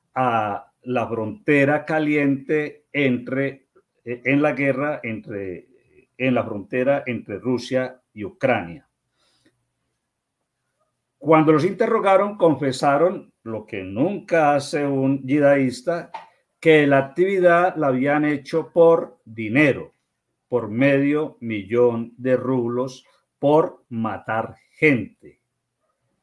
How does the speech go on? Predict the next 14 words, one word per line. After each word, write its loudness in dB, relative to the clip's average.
Eh, 0
cuando 2
fueron 4
detenidos, -2
se -8
encontraban, -2
dicen -6
los -4
servicios -8
secretos -4
de -4
la -4
Federación, -2
bajo -2